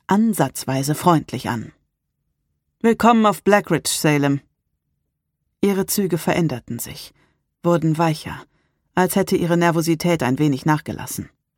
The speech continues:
Plötzlich fühlte ich mich, als wäre ich wieder in der Grundschule und hätte gerade einen goldenen Sternchenaufkleber bekommen. Ich runzelte die Stirn, um das sonderbare Gefühl zu unterdrücken, und breitete mehrere Prospekte vor ihr auf dem Tresen aus.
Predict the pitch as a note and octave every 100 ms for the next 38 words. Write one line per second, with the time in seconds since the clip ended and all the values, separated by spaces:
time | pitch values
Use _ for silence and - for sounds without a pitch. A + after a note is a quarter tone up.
0 | _ _ _ _ _ _ - G3+ G#3 -
1 | G#3+ - - A3+ A3 E3+ - F#3+ F3+ D#3
2 | D#3+ F3 E3+ D#3+ D#3 E3+ D#3+ D3 C#3+ -
3 | D#3+ F#3 - G2+ A2+ - - - - -
4 | E3+ F#3+ G3+ E3+ D#3+ D#3+ F3 D#3 D3+ D#3
5 | D#3 E3+ F3 D3+ D3+ - D3 C#3+ - -
6 | - - B2 A#2 B2 - C#3+ G2+ B2+ -
7 | _ _ _ _ _ _ _ _ _ _
8 | _ - A3 - A#3 A3+ A3+ G#3 F#3 E3
9 | - G#3 G#3 D#3 C3+ F#2+ - C#3 C3 B2+
10 | C3 C#3 - - F3+ E3 - C3+ C#3+ D#3+
11 | D#3+ D#3+ - - - - A3 G#3+ F#3 G#3
12 | A#3 A3+ G#3+ G#3 G#3+ A3 A3+ - A#3 -
13 | F3 - C3+ D3+ C3+ B2+ C3+ - D3 -
14 | D3+ - A2+ - -